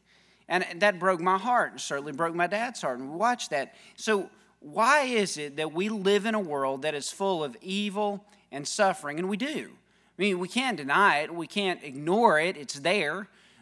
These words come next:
We're gonna experience it. We're gonna come face to face with it or be around it. So what do we do with that? Well, there are several options. Uh, several options have been posed over the years regarding the problem of evil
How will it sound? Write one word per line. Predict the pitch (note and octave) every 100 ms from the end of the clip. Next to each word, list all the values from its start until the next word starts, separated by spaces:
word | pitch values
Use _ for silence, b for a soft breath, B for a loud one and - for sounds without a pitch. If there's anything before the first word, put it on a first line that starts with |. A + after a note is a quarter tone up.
| -
We're | D#3+ F3
gonna | F#3+ B3+
experience | F3+ D3 - G#3 F#3 D3 C#3 E3 -
it. | E3 F3 B2
We're | C#3 E3+
gonna | G3+ G3
come | - G3 E3+
face | - F3+ E3+ -
to | D#3
face | - E3 D#3+
with | D#3 C#3+
it | C#3+
or | C3+
be | C3
around | B2+ D#3 D#3+ C#3+
it. | A2 - b b b b b b
So | - F3+ E3+ D#3+ - F3+
what | F#3
do | G#3+
we | F3
do | D#3 E3
with | C#3+ B2+
that? | A2+ F#2 - _ _ b b -
Well, | G#3+ G#3+ -
there | F#3 F3+
are | E3+
several | - A#3+ A3+ A3
options. | D#3+ C#3 B2 C#3+ D3 F3 - -
Uh, | D3 C#3+ C3 B2
several | - F#3+ F#3
options | F3 F3 - E3 E3+
have | C#3
been | C#3
posed | A#2+ F3 F3 E3+ E3
over | D#3+ D3+
the | D3
years | C#3+ D3 D3 C#3+ - -
regarding | C3+ C3 D#3 D#3+ D3
the | C3+
problem | - E3 D#3 D3 C3+
of | B2+
evil | D3 D3+ C#3+ D3+